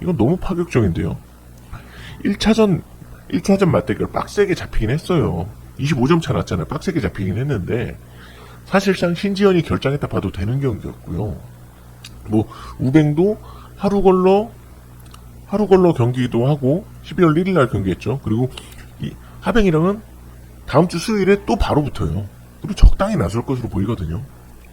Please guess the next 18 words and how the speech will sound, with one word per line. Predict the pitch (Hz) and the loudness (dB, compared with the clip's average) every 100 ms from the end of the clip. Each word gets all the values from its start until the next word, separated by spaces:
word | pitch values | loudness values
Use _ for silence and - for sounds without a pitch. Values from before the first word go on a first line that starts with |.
| - | -10
어쨌든 | 180 - 156 - 165 - - - - | -4 -2 -2 0 0 -4 -18 -20 -20
하뱅도 | - 180 214 196 110 92 104 76 - - - | -4 0 0 2 0 0 -2 -6 -14 -20 -18
추구하는 | - 165 185 170 | -4 2 2 2
바는 | 110 87 110 90 - - - | -2 -4 -4 -6 -10 -20 -12
팀플레이를 | 185 180 202 185 170 | -6 0 2 2 0
통해 | 170 160 | 0 0
외곽을 | 92 107 143 139 | 2 2 2 0
많이 | 92 110 | -2 -6
던지는 | - 107 110 110 | -6 -4 -4 -4
팀이고 | - 165 139 87 80 - - | -4 -4 -2 -4 -4 -8 -14
뭐 | - 110 | -2 0
이게 | 127 | 0
싹 | - - - | -2 -6 -6
다 | 247 | -4
안 | 202 | -2
들어가면 | 123 127 127 98 | -2 -2 -2 -2
모르겠어요. | 85 87 78 - - - - | -4 -8 -10 -12 -16 -16 -16
그리고 | - 127 165 | -6 -2 -2